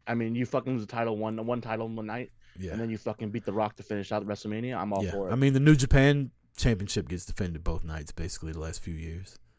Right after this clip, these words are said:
Speaker 1: Mm, mm, yes and no.
Speaker 2: Yeah. Yeah.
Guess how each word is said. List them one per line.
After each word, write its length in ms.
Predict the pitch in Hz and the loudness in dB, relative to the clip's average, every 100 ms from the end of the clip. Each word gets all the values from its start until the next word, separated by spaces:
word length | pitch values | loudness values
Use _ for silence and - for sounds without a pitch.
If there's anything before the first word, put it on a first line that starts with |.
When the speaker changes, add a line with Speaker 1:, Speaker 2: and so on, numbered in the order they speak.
| _ _ _ _ _ _ _ _ _ 120 | _ _ _ _ _ _ _ _ _ -8
Speaker 1:
Mm, 580 | 123 123 120 117 110 104 _ _ _ _ _ _ - | -4 -2 -2 -4 -8 -12 _ _ _ _ _ _ -14
mm, 300 | 123 127 117 | -8 -6 -4
yes 220 | 110 - | -4 -4
and 100 | 90 | -8
no. 160 | 82 87 _ _ - | -8 -10 _ _ -14
Speaker 2:
Yeah. 80 | - 57 - - - - - - _ | -12 -12 -14 -14 -16 -20 -20 -20 _
Yeah. 120 | - | -8